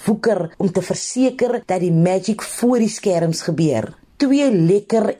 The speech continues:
en baie kreatiewe mense skuif saam met my vanaand agter die mikrofoon in die Kompas ateljee in. Stephanie Pekeer, 'n inhoudsregisseur by 'n bekende televisieprogram, en Roberto Kyle,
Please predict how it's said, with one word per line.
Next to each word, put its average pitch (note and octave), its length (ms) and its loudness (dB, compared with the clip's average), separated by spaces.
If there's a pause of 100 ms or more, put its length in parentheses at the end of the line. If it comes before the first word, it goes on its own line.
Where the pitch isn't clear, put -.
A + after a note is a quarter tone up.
en C#4 440 0
baie A#3 340 0
kreatiewe G#3 520 2
mense E3+ 560 0
skuif B3 420 -2
saam D4 480 -2
met D4 160 0
my G#3+ 140 2
vanaand E3+ 580 -2
agter B3+ 360 -4
die C4+ 100 4
mikrofoon G3+ 680 0 (140)
in B3+ 200 2
die B3+ 180 0
Kompas G#3 580 -2
ateljee F3+ 720 0 (120)
in. C#3 320 -4 (260)
Stephanie A3+ 500 -2
Pekeer, F#3+ 640 0 (360)
'n - 320 -6
inhoudsregisseur G3+ 1000 0
by F#3 140 2
'n F3 60 2
bekende A3+ 500 0
televisieprogram, F3+ 1120 -2 (120)
en G#3 200 2
Roberto F#3+ 640 0
Kyle, F3 520 -2